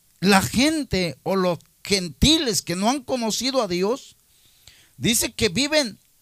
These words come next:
ajenos, ¿sí?, de la vida de Dios, sin conocimiento de Dios.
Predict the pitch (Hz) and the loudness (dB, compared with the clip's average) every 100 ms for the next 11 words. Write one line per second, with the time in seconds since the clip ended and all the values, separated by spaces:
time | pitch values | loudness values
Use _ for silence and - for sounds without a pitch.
0 | _ - 196 - 277 339 370 254 143 - | _ -6 -4 0 2 2 2 -6 -8 -10
1 | - _ _ _ - 175 269 - _ _ | -12 _ _ _ -14 -14 -14 -20 _ _
2 | 139 185 175 220 330 285 294 285 453 - | 0 2 0 0 0 0 -2 -4 -8 -12
3 | - - _ _ _ _ _ _ _ - | -18 -20 _ _ _ _ _ _ _ -4
4 | - 294 247 226 240 254 - 233 254 320 | 0 2 0 -4 -2 -2 -2 -2 2 4
5 | 359 349 311 302 285 415 - - - - | 2 0 -4 -2 -2 -6 -10 -14 -18 -20